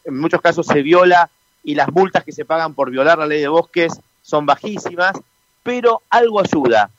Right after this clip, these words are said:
Por otro lado, hay gente que quiere, eh, producir sin desmontar, lo cual está fenómeno, y por otro lado están las donaciones de metros cuadrados que vienen ayudando un montón. Esto es como la pandemia, no es solo el barbijo, no es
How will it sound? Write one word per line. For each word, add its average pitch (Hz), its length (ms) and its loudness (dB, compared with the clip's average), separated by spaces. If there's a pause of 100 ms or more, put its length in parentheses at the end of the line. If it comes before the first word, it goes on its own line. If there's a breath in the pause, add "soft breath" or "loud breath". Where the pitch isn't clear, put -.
(320)
Por 175 160 -4
otro 208 220 -4
lado, 226 440 2 (280)
hay 175 380 -2 (280)
gente 196 320 -8
que 156 140 -6
quiere, 175 400 0 (120)
eh, 127 380 -6 (460)
producir 151 580 0
sin 165 200 -10
desmontar, 165 640 0
lo 143 120 -12
cual 151 160 -6
está 151 160 -8
fenómeno, 180 480 -4 (260)
y 170 100 -8
por 202 140 2
otro 214 160 -2
lado 214 180 2
están 202 200 -4
las 180 120 0
donaciones 165 480 -8
de 160 100 -8
metros 170 340 -8
cuadrados 175 460 2
que 160 300 -4 (380)
vienen 175 240 2
ayudando 156 440 -2
un 147 160 -8
montón. 127 440 -4 (120)
Esto 226 260 -2
es 190 60 -4
como 165 260 -4
la 139 100 2
pandemia, 123 580 -4 (240)
no 208 180 -6
es 214 100 -4 (140)
solo 165 420 0
el 147 80 -4
barbijo, 139 480 -4
no 156 220 -6
es 208 120 -4